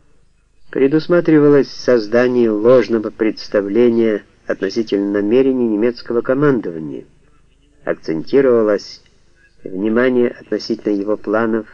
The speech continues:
вторжения в Англию, на подготовке операции «Марита», вторжения в Грецию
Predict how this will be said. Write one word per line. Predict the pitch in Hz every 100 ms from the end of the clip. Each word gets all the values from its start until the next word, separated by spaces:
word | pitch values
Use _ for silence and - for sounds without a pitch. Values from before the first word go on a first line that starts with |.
| -
вторжения | 117 104 - 104 104 110
в | 120
Англию, | 147 107 85 73 60 - _ _ _ _ _ _ _
на | 90 85
подготовке | 90 90 95 120 113 110
операции | 104 107 110 92 98 95
«Марита», | 95 110 110 107 - 127 - _ _ - -
вторжения | - 107 104 113 110 107 101 - -
в | 87
Грецию | 98 107 95 127 127